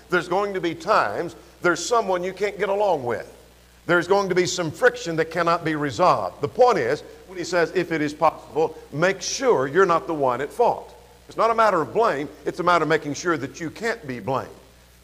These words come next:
"As much as depends on you" means you do your part. You go the extra mile. Live peaceably, live in harmony.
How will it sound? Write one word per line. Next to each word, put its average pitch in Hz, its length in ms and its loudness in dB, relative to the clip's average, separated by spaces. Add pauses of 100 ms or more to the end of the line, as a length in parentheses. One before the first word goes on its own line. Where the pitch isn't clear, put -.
(160)
"As 190 200 4
much 233 320 0
as 196 140 -2
depends 175 460 -2
on 160 200 0
you" 247 180 -6
means 170 380 -4
you 185 120 -4
do 160 180 0
your 147 220 -4
part. 151 380 2 (600)
You 247 160 0
go 196 180 8
the 170 160 4
extra 160 340 0
mile. 117 480 2 (400)
Live 196 340 6
peaceably, 190 500 -6
live 180 240 -6
in 156 80 -6
harmony. 135 580 -4